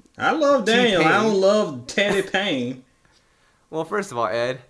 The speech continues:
Speaker 2: T-Pain caused quite the controversy on social media. He said that Aaliyah's death overhyped her legacy. I just want to make a quick note that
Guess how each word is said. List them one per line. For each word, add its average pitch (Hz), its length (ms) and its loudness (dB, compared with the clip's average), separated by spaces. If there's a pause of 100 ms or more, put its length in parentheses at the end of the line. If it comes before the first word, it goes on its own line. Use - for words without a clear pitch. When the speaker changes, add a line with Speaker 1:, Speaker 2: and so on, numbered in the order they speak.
(600)
Speaker 2:
T-Pain 165 580 -6
caused 135 480 -4
quite - 360 -6
the 135 60 -12
controversy 110 920 -8
on 110 300 -6
social 120 440 -10
media. 107 600 -8 (680)
He 123 240 -16
said 120 340 -8
that 113 400 -4 (140)
Aaliyah's 120 540 -6
death 120 400 -6 (100)
overhyped 120 720 -6 (160)
her 127 180 -8
legacy. 117 640 -10 (240)
I 143 80 -2
just 170 140 -6
want 180 140 2
to - 20 -2
make 156 180 -2
a 127 60 -6
quick - 480 -8
note 123 320 -6
that 92 240 -8